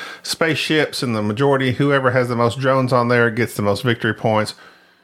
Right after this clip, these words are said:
We played it where generally we just sent all of our drones out there, one person, but that's not neither here nor there. Uh,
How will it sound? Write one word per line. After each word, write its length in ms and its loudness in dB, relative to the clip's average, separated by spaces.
We 160 2
played 280 0
it 80 -2
where 100 -4
generally 400 0
we 160 -2
just 460 -4
sent 180 0
all 140 2
of 80 -2
our 100 0
drones 320 -2
out 140 -4
there, 200 -2
one 160 -4
person, 440 -2
but 120 -4
that's 200 -4
not 300 -4
neither 360 2
here 140 0
nor 160 2
there. 280 0
Uh, 320 0